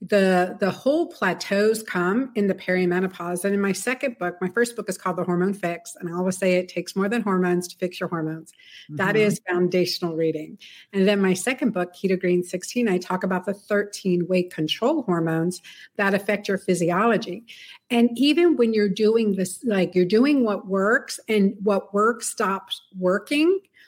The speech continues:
Speaker 1: that's a whole nother process. You've gotta triage that. And we can get into plateaus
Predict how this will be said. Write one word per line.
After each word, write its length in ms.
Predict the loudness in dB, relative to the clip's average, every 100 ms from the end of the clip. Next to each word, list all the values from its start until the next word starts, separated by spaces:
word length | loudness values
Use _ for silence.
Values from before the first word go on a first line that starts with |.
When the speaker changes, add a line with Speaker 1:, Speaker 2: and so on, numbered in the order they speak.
| _ _ -4
Speaker 1:
that's 280 | -2 0 -2
a 140 | -2
whole 520 | -4 2 4 4 2
nother 280 | 0 2 0
process. 540 | -2 -4 -2 -2 -2
You've 140 | -2 -2
gotta 400 | -2 0 -2 -4 _ _ -18 -8
triage 600 | 0 2 2 -2 -4 -6
that. 280 | -6 -6
And 140 | 0 2
we 80 | 2
can 220 | 0 -2
get 180 | 0 0
into 240 | 0 -2
plateaus 760 | -2 -2 -2 -2 0 2 0